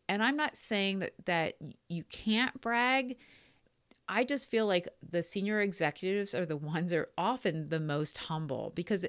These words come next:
their actions speak louder than words. And it goes back to showing, and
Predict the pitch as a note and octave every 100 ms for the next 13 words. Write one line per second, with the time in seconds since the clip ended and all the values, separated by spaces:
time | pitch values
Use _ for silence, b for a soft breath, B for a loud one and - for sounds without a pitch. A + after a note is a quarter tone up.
0 | - F3 F3+ - - F#3 A3+ - B3+ B3
1 | B3+ C4 b b b b b b - -
2 | - G3+ F#3+ - E3+ F3 E3+ E3 F3 E3+
3 | D#3+ D#3 D3 C#3+ C#3+ D3 C#3 C#3 C#3+ C3+
4 | E3 D3+ - D3+ D3+ - - D#3+ D3+ -
5 | - - - E3 D#3 C#3+ C#3+ C#3 C#3+